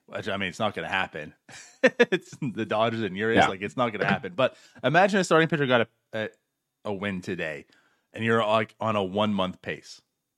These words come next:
Speaker 2: Yeah.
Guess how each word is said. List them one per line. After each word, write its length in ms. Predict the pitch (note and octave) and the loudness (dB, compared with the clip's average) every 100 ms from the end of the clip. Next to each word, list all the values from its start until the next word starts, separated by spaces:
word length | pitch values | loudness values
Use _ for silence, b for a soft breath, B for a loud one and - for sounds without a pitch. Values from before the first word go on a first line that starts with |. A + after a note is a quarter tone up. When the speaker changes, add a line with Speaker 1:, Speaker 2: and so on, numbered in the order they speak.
| _ _ _ _ _ _ _ _ _ _ _ _ _ _ _ _ _ _ _ _ _ _ _ _ _ _ | _ _ _ _ _ _ _ _ _ _ _ _ _ _ _ _ _ _ _ _ _ _ _ _ _ _
Speaker 2:
Yeah. 100 | - | -20